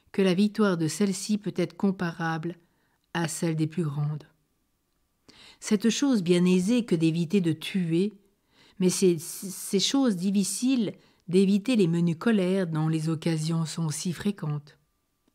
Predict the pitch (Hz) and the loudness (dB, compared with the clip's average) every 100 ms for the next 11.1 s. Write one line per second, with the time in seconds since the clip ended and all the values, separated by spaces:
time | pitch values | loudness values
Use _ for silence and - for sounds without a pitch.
0 | _ _ - - - - - 240 - 285 | _ _ -20 -20 -20 -14 -2 0 2 2
1 | 262 180 190 196 214 208 262 240 170 175 | 0 2 2 4 4 2 0 0 0 2
2 | 202 208 180 170 165 147 220 190 165 - | 4 4 2 0 -2 0 0 0 0 -2
3 | 175 165 160 - 185 165 156 156 190 190 | -2 0 -2 0 -2 0 0 0 -2 -2
4 | 180 175 170 - _ _ _ _ - - | -4 -4 -6 -12 _ _ _ _ -20 -16
5 | - 185 185 202 190 190 185 165 185 175 | -2 0 4 4 2 2 -2 -2 -2 -2
6 | - 185 175 160 233 208 156 170 160 165 | -2 -2 0 -2 -2 0 0 -2 -2 -2
7 | 156 240 196 151 151 151 180 180 233 220 | 0 0 2 2 0 0 -2 0 0 0
8 | - 180 156 - - 247 196 175 175 180 | -6 -8 -8 -6 -2 -2 -2 -2 -4 -6
9 | 180 _ _ _ _ _ _ _ _ _ | -8 _ _ _ _ _ _ _ _ _
10 | _ _ - - - 170 170 160 196 254 | _ _ -20 -20 -4 0 2 2 -2 -2